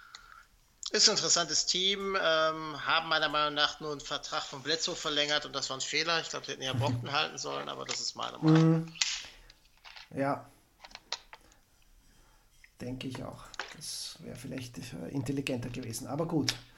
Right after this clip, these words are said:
Speaker 2: gehen wir weiter. Weit-, der nächste Kandidat führt uns zu einer, ja, wieder interessanten Truppe, nämlich Julius Randle wechselt zu den
Speaker 1: <laughs>
Speaker 2: Knicks. Und die
Speaker 1: Ja.
Speaker 2: Knicks, ja, sind ja auch,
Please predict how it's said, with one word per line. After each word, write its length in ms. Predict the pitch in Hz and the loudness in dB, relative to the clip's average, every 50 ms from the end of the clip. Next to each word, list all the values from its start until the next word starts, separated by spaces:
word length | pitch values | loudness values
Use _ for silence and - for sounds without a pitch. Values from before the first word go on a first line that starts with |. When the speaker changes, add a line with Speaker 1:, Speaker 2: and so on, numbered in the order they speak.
| - - - - - - - - - - | -20 -14 -10 -8 -8 -8 -8 -10 -12 -6
Speaker 2:
gehen 160 | - 151 147 156 | -2 0 4 4
wir 120 | 165 156 | 6 6
weiter. 420 | 147 147 165 - 170 143 127 131 120 117 - - - - - - - - - - - - - - | 6 4 4 4 4 4 4 2 0 -2 -6 -8 -12 -14 -14 -14 -14 -14 -18 -4 4 4 4 6
Weit-, 280 | 131 131 131 127 - - | 6 2 0 0 -2 -2
der 100 | 147 139 | 0 2
nächste 380 | 139 151 156 - - - 165 156 | 2 2 2 2 4 4 4 6
Kandidat 600 | - 151 147 147 151 - 156 143 147 143 143 - | 6 6 6 6 6 6 8 8 8 6 4 2
führt 400 | - - - - - 160 156 160 | -2 -4 -4 -2 2 4 4 6
uns 220 | 165 156 - - | 6 4 4 4
zu 80 | - 156 | 4 6
einer, 420 | 147 156 156 156 156 156 151 143 127 - - - - - - | 8 8 10 10 10 10 8 6 4 2 0 -2 -4 -10 -6
ja, 280 | 117 120 117 - - - - - - | -4 -4 -4 -4 -6 -10 -14 -10 -4
wieder 200 | - 139 147 151 | -4 -2 0 0
interessanten 580 | 147 143 151 151 - - 147 147 139 156 147 - | 0 0 0 -2 0 0 0 0 0 -2 -2 0
Truppe, 480 | 143 147 160 156 175 170 165 165 165 - - - - - - - - - - | 2 2 2 4 4 4 4 4 0 -8 -12 -18 -18 -18 -18 -18 -14 -6 0
nämlich 420 | 135 139 147 143 - - - - - 156 - | 2 2 2 2 0 -4 -8 -8 -12 -10 -6
Julius 480 | - - 139 139 151 156 156 156 151 135 | -2 2 4 4 6 6 6 6 4 4
Randle 440 | 135 143 170 165 165 170 190 - - - - - - - - - - - - - - - - - _ - - | 6 6 6 6 4 4 2 0 -4 -10 -14 -18 -16 -16 -16 -16 -16 -18 -20 -20 -20 -20 -20 -20 _ -10 -4
wechselt 460 | 127 131 131 127 - 156 147 - - | -4 -2 -2 0 -2 -2 -2 -2 -2
zu 140 | - 147 143 | 0 0 4
den 160 | 139 165 156 | 6 8 8
Speaker 1:
<laughs> 0 | |
Speaker 2:
Knicks. 540 | 151 156 190 196 - - - - - - - - - - - - - - - - _ _ - - - - - - - - - - | 10 10 8 6 6 4 4 4 4 2 -2 -8 -16 -20 -20 -20 -20 -20 -20 -20 _ _ -10 -8 -6 -6 -6 -8 -12 -16 -12 -6
Und 240 | 139 139 139 127 | -2 0 0 2
die 60 | 131 143 | 4 4
Speaker 1:
Ja. 160 | 139 147 156 | 6 6 6
Speaker 2:
Knicks, 220 | 160 - - - - | 6 4 2 2 2
ja, 280 | 123 110 107 - - - - - - - - - - - - - - - - - - - - - - - | 2 0 0 -2 -8 -12 -16 -20 -20 -20 -20 -20 -20 -20 -20 -20 -20 -20 -20 -20 -20 -20 -20 -20 -16 -10
sind 300 | - - - 139 139 131 | -6 -2 0 2 2 2
ja 140 | 120 123 120 | 2 2 2
auch, 180 | 113 107 - | 2 0 -2